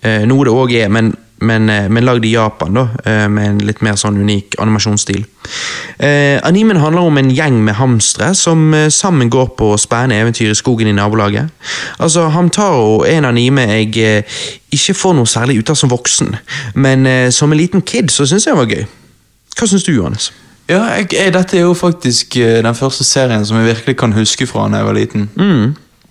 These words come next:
Speaker 2: Eh, for, eh, han gikk jo da tydeligvis på net-, eh, på Jetix, så
Speaker 1: Ja, de, de kjørte denne her
Speaker 2: Ja.
Speaker 1: hele veien.
Speaker 2: Ja.
Speaker 1: Ja.
Speaker 2: Hamtaro, eh, jeg, jeg, jeg digget, eh, Hamtaro, og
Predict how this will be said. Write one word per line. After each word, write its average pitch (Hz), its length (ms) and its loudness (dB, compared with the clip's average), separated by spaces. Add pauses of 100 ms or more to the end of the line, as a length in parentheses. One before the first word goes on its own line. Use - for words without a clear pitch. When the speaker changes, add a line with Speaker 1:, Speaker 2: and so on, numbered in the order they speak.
Speaker 2:
Eh, 120 240 -2
for, 123 160 -4
eh, 123 220 -2
han 139 140 2
gikk 143 200 -4
jo 113 60 0
da 110 80 2
tydeligvis 117 400 0
på 110 80 -2
net-, 110 200 -2
eh, 110 120 -2
på 101 160 -6
Jetix, 104 540 -6
så 107 140 -2
Speaker 1:
Ja, 123 180 2 (140)
de, 143 140 -2
de 127 160 -2
kjørte 135 420 -2
denne 90 200 -2
her 135 220 0
Speaker 2:
Ja. 113 80 2
Speaker 1:
hele 123 180 2
veien. 104 320 0
Speaker 2:
Ja. 113 140 -2 (100)
Speaker 1:
Ja. 104 180 0 (200)
Speaker 2:
Hamtaro, 131 800 0
eh, 113 640 0 (320)
jeg, 147 240 -2
jeg, 160 240 -2
jeg 143 180 -4
digget, 147 640 -2
eh, 98 240 -6
Hamtaro, 110 520 -2 (100)
og 117 240 0